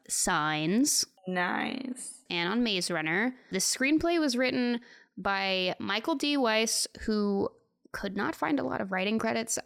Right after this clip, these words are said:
Speaker 1: for him that I recognized, but there was one that's called Cult of Fury, and it has a two point four out of ten on I M D B.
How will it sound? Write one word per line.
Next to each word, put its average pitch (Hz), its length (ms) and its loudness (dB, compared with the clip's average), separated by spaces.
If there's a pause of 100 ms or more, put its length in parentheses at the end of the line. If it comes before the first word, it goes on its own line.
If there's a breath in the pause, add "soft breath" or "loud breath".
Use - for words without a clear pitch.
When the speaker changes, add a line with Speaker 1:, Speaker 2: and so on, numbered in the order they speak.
Speaker 1:
for 226 160 0
him 226 180 0
that 202 100 -2
I - 60 -2
recognized, 165 880 -2 (160)
but - 200 -2
there 196 140 0
was 190 160 -2
one 175 600 0
that's 170 360 -4
called - 300 -4
Cult 247 320 0
of 233 160 0
Fury, 190 640 0
and - 140 -2
it - 60 -6
has 180 140 -4
a 165 120 -2
two - 260 -2
point 240 320 -2
four 196 180 0
out 196 140 4
of 165 140 -6
ten 175 320 0
on 208 120 2
I 180 140 0
M 175 140 0
D 170 120 0
B. 170 360 0